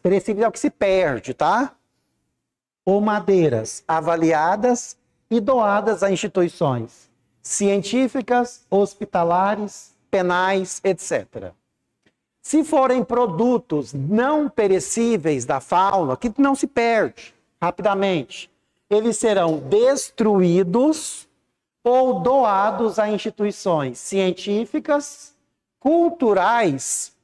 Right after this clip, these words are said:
ou educacionais. Destruídos ou doados a instituições científicas, culturais ou educacionais.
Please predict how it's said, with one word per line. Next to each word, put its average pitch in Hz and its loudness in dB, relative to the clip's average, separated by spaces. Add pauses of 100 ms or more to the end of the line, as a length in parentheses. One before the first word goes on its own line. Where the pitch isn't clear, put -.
(160)
ou 233 4
educacionais. 208 -2 (1160)
Destruídos 214 0
ou 208 0
doados 202 0
a 196 0
instituições 175 -2
científicas, 226 -4
culturais 214 -2
ou 214 2
educacionais. 208 -2